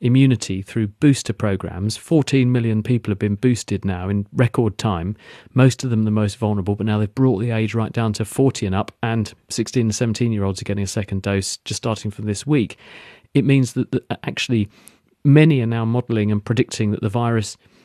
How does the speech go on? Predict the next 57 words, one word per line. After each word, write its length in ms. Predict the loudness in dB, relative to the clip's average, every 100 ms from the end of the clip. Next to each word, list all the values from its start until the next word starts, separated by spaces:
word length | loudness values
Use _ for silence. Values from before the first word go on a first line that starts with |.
| _ _
is 200 | 0 0
gonna 240 | 2 2 2
retreat 420 | 0 2 0 2
more 380 | 2 2 0 -6 _
by 140 | 0 0
the 80 |
time 240 | 0 -2 -2
that 100 | -2
Christmas 380 | -4 -2 -6 -4
comes, 320 | -4 -2 -2
and 100 | 0
we 80 | 0
may 180 | 0
see 400 | -2 -2 -2 -2 -6 -12
half 320 | -2 0 0
as 120 | -2
many 160 | -2 -4
people 420 | -4 -6 -4 -6 -8 -20 -20 _
getting 240 | 2 2 2
unwell 300 | 4 2 2
each 220 | -2 -4
day 280 | -2 -2 -2
as 160 | -4 -2
we're 100 | -4
seeing 380 | 0 0 0 -2
at 140 | -4
the 60 | -2
moment 340 | 0 0 -2
by 160 | -2 -2
then. 260 | -2 -2 -2
So 220 | 0 0 -4 -20 -20 _
people 300 | 0 2 0
in 140 | 0
the 80 | 2
U 100 | 0
K 260 | 0 -2 -2
are 60 |
quite 340 | -2 -6 -8 0
bullish 360 | 2 2 0
and 80 | -2
optimistic 540 | -4 2 2 2 -2 -4
at 80 |
the 60 | -4
moment. 320 | 0 0 0 -4 -20 -20 _ _ -2
We 140 | 0
think 280 | 2 0 2
that 120 | -2
Europe 320 | 2 2 2
is 80 | -2
sort 140 | -4 -4
of 80 |
catching 360 | -2 -4 -2 -2
up 140 | 0
with 140 | -2 0
where 180 | 0 2
we 160 | 0
were, 460 | 0 0 0 -2